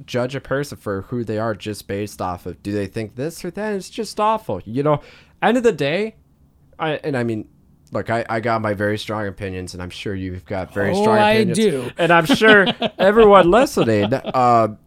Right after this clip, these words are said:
Speaker 1: has very strong opinions, and I hope in no way that I'm gonna create any tension, you know,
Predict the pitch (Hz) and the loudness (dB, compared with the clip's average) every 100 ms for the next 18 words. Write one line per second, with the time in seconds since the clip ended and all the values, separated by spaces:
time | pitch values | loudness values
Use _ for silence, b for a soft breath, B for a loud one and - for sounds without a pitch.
0 | - 139 117 104 123 117 131 120 104 127 | -8 -6 -4 -4 -4 -2 -4 -4 -4 -4
1 | 117 117 123 135 135 233 247 190 151 180 | -2 -4 -4 -6 -4 -2 -2 -2 -2 0
2 | 214 208 233 214 147 139 147 147 156 151 | 2 4 2 2 0 0 -2 -2 -4 -4
3 | 143 143 139 139 135 127 - 175 190 113 | -2 0 0 -2 -4 -6 -6 -8 -6 -6
4 | 95 95 107 104 98 | -6 -6 -6 -4 -6